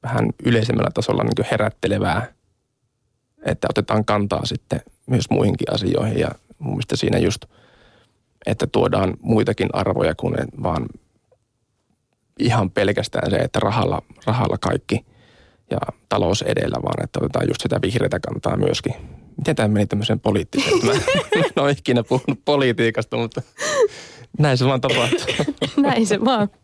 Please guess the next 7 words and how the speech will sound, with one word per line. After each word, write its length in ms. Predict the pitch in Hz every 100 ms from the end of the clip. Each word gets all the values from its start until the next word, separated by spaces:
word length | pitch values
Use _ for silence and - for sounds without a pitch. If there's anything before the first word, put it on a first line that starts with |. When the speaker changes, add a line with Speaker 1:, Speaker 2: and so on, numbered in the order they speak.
| -
Speaker 2:
Katy 280 | 240 220
Perrystä 460 | 175 214 196 214 220 - - - -
Speaker 1:
Joo. 200 | 139 185
Speaker 2:
politiikkaa 880 | 240 214 185 185 180 180 - - 233
Mikko 400 | 262 247 - 175
Pohjolan 520 | 190 190 180 170 170
kanssa. 460 | 170 175 202 -